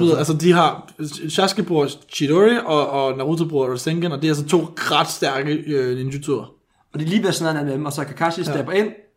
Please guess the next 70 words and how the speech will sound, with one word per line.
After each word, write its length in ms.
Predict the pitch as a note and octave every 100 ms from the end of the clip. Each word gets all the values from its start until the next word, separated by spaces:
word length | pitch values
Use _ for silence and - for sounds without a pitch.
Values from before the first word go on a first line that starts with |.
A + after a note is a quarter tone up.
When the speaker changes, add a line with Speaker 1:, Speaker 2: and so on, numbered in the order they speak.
| -
Speaker 1:
Ja. 120 | D#3+ C3+ -
Speaker 2:
sådan 360 | - E3+ D#3
griber 260 | D#3+ G3+ E3
med 120 | E3
sin 100 | D#3
arm, 240 | E3 F3+ D3+
svinger 280 | - D3+
dem 80 | C#3
rundt, 300 | C#3 A3 A#3+ - _ -
Speaker 1:
Ja. 140 | D3+ F#2+ -
Speaker 2:
og 160 | D#3+ - -
hyrer 180 | G3
dem 140 | F3+ E3+
ind 160 | E3+ E3+ - -
i 60 | E3
sådan 260 | F3 E3+ E3+ - _ _
to 340 | - G#3+ F#3 C#3
vandtanke, 520 | C#3 C3 - C3 A#2
der 60 | B2
står 240 | D3 C#3+
der. 220 | A#2+ A2 A3+
Speaker 1:
Kind 100 | F3+
of. 60 | D#3
Jeg 80 |
kan 20 | D3+
ikke 60 | F3
huske, 140 | F#3
om 40 | F3+
det 80 | D#3
er 40 |
begge 160 | D#3 D#3
to 60 |
vandtanke, 420 | C#3+ C#3 C#3+ B2+
men 80 | B2+
i 40 | C#3+
hvert 120 | C#3+
fald 120 | D3+
to. 300 | D3 E3 - - _ _ -
Speaker 2:
Og 100 | E3
det 80 |
der 80 | A3
bare 200 | F#3 F3
er, 200 | D#3+ E3+ E3 -
at, 180 | D3 D3
øh, 200 | C#3+ C#3+ -
på 60 |
den 80 | E3
anden 160 | E3+ G#3
side 300 | - F#3+ D3
af 60 |
dem, 80 | D#3+ F3 -
de 60 | D3+
lander 180 | D#3+ F#3
om 80 | E3+
på 60 |
den 80 | D#3
anden 100 | D#3
side 140 | E3+
Speaker 1:
Ja, 60 | D3
Speaker 2:
af 20 |
Speaker 1:
men 60 | C#3+
Speaker 2:
dem. 60 | D3+
Speaker 1:
nej, 240 | D#3 D3
øh, 920 | C#3+ C3+ C3 B2+ A#2+ A#2 A2+ A#2+ A2+
de 80 | D3
lander 240 | D#3 F#3 F3+
på 80 |
den 280 | D#3+ - D#3+
rigtige 160 | C#3+ C#3+
side. 140 | B2